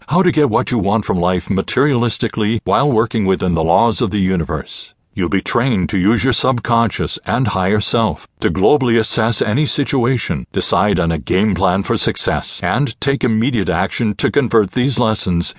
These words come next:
into material success. Less than one percent of Americans possess and control half of its wealth.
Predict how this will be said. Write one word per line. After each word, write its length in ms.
into 220
material 500
success. 720
Less 220
than 160
one 220
percent 380
of 100
Americans 540
possess 680
and 220
control 480
half 400
of 100
its 160
wealth. 440